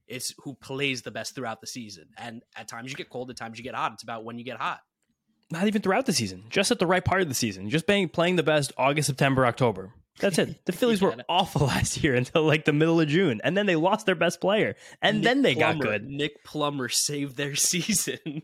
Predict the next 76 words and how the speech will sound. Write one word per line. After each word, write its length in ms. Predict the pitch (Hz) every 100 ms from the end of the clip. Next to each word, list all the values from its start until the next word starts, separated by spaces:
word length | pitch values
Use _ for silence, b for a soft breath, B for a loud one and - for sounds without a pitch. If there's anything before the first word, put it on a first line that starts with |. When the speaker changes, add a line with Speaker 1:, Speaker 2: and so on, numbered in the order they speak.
| -
Speaker 2:
There's, 180 | 170
like, 160 | 214 202
there's 160 | 202 165
no 240 | 165 226
rhyme 300 | 214 208 190
or 40 |
reason 220 | 147 160 147
to 120 | 120
this, 180 | 107 104
and, 80 | 117
like, 140 | 113
every 200 | 113 147
single 220 | 151 151
Twitter 280 | 135 147 139
G 220 | 127 120
M 140 | 110 110
is 80 |
trying 240 | - 123 120
to 60 |
be 100 | 117
like, 180 | 120 110
"How 120 | 110 135
are 60 |
the 80 | 135
Mets 160 | 131 -
gonna 160 | 123
get 160 | 117 110
better? 200 | 117 120
If 80 | 98
they 60 |
don't 140 | 127 123
get 140 | 117
better, 240 | 117 127 110
they're 120 | 104
dead." 300 | 101 117 101
And 80 | 98
it's 140 | 98
like, 100 | 113
"Wait, 240 | 127 - B B
so 120 | -
you 140 | 156
want 140 | 170 165
next 160 | 175
year 80 | 185
they 60 | 165
have 100 | 160
to 60 | 156
win 80 |
a 40 | 143
hundred 200 | 147 131
eight 160 | 151
games, 340 | 185 196 214 -
and 100 | 127
then, 100 | 127
then 160 | 131 160
Speaker 1:
Yeah. 60 |
Speaker 2:
you'll 80 | 175
think 180 | 170 196
they'll 80 | 151
actually 260 | 131 147 156
go 80 | 160
further 240 | 170 165
in 60 | 165
the 60 |
playoffs?" 320 | 156 175 175
Like, 120 | 151 135
that's 160 | 175
not 100 | 208
how 140 | 170 175
any 240 | 160 180
of 60 | 160
this 140 | 147
works. 360 | - 151 113 117
It's 80 |
just, 160 | 127 135
like, 200 | 139 113